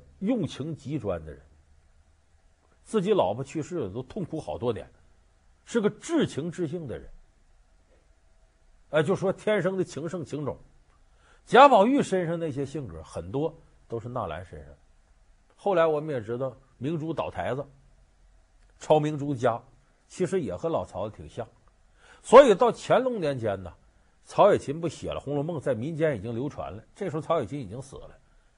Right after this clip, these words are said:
当时和珅从民间得到这个《红楼梦》这本书，献给乾隆皇上。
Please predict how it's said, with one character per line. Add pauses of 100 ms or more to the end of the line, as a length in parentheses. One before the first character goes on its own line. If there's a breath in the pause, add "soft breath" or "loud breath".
(520)
当
时
和
珅 (520)
从
民
间
得
到
这
个
《红
楼
梦》
这
本
书， (320 soft breath)
献
给
乾
隆
皇
上。